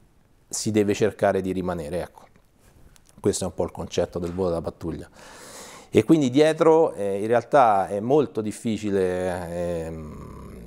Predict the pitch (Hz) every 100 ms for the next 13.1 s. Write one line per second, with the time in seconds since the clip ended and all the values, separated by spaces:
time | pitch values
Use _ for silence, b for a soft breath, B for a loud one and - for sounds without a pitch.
0 | 104 101 104 113 95 90 92 95 117 -
1 | 110 107 101 - 110 92 82 90 - 92
2 | 98 104 107 - - 104 113 101 95 92
3 | 95 92 90 87 87 92 - 95 101 98
4 | 95 98 95 98 101 - 85 90 87 92
5 | 90 82 90 113 - _ _ _ _ _
6 | _ _ - - B B - 101 101 117
7 | 113 107 101 98 101 110 113 101 104 107
8 | 95 95 92 98 95 92 87 92 95 -
9 | 180 170 - B B B - 160 156 143
10 | 151 98 139 196 - 98 92 87 80 -
11 | 87 92 90 87 82 - 82 82 85 -
12 | 101 104 98 101 110 113 107 101 95 87